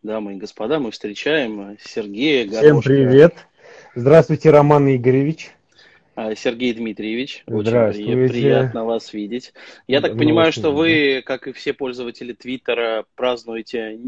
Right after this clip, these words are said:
Speaker 1: Нюца четверг, потому что вы могли бы и одеться.
Speaker 2: Я
Speaker 1: <laughs> Но
Speaker 2: оделся. <laughs> Нет, ну, я,
Speaker 1: Да.
Speaker 2: я извиняюсь заранее, наверное, за с-, свой вид, хотя вроде бы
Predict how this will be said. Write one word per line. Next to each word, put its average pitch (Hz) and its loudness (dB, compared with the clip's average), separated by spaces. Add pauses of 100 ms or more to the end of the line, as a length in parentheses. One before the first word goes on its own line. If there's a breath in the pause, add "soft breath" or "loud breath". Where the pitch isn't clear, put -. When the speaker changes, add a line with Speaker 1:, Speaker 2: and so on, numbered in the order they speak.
(160)
Speaker 1:
Нюца 135 -4
четверг, 113 -8
потому 117 -14
что - -10
вы 107 -12 (580)
могли 151 0
бы 151 2
и 151 4
одеться. 131 -4 (880 loud breath)
Speaker 2:
Я 110 0
Speaker 1:
<laughs> 107 4
Но - 4
Speaker 2:
оделся. 104 -2 (200)
<laughs> 120 -12
Нет, 151 2
ну, 147 4
я, 143 6
Speaker 1:
Да. 139 0
Speaker 2:
я 156 8
извиняюсь 160 6
заранее, 147 8
наверное, 113 0
за 113 0
с-, - -10 (100)
свой 107 -2 (640 soft breath)
вид, 113 0
хотя 127 2
вроде 110 0
бы 101 -6